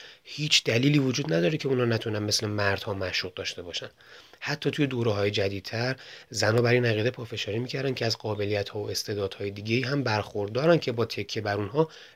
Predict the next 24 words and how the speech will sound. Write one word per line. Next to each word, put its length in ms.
می‌تونن 640
بدون 280
نیاز 380
به 140
عشق 220
رمانتیک 760
یا 100
دست 340
کم 260
نه 180
به 60
اون 200
اندازه‌ای 480
که 160
پیشتر 600
تصور 540
می‌شد، 400
به 180
اهداف 380
شخصی 440
خودشون 380
دست 360
پیدا 220
کنن. 260